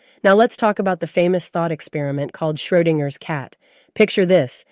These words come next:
We have a cat in a box with a vial of poison. According to quantum mechanics, until we open the box, the cat is in a superposition of being both alive and dead.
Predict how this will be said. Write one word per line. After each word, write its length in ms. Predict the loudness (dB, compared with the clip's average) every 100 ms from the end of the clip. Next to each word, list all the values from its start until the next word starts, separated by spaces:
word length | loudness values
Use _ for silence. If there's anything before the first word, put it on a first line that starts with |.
| _
We 220 | 2 6
have 180 | 6 4
a 60 | 2
cat 340 | 0 -2 0
in 140 | 0 -2
a 40 |
box 460 | 0 -2 -2 -10 -6
with 140 | -2
a 40 |
vial 360 | 0 2 2 0
of 120 | -2
poison. 540 | -2 0 0 -2 -10 -12 _ _ _ -4
According 380 | 4 6 6
to 100 | 4
quantum 420 | 0 2 2 2 -2
mechanics, 680 | -2 0 0 0 -4 -10 -4
until 300 | -2 2 4
we 160 | 6
open 260 | 4 4 0
the 80 | 0
box, 480 | -2 -4 -8 -16 -20 _ _
the 100 | -4
cat 260 | 0 0 2
is 160 | 0
in 140 | 0 0
a 40 |
superposition 840 | -2 -2 -2 -4 -6 -2 -2 0 -4
of 100 | -2
being 240 | -2 -2
both 220 | -2 -4
alive 420 | -4 -4 -2 -2 -4
and 140 | -4
dead. 340 | -4 -6 -8